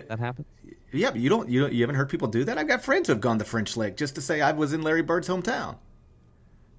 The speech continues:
Speaker 2: You don't know that? You don't think people do that? People do that.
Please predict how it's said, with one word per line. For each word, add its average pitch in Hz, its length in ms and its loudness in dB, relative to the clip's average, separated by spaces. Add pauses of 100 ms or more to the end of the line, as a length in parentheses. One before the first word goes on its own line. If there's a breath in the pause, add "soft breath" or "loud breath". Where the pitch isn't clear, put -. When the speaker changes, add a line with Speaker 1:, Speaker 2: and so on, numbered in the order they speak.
(600)
Speaker 2:
You - 80 4
don't 160 140 10
know 131 160 8
that? 440 180 6
You 185 80 6
don't 190 80 8
think 190 140 6
people 196 180 4
do 208 140 4
that? 480 260 4
People 370 220 4
do 131 160 6
that. - 340 0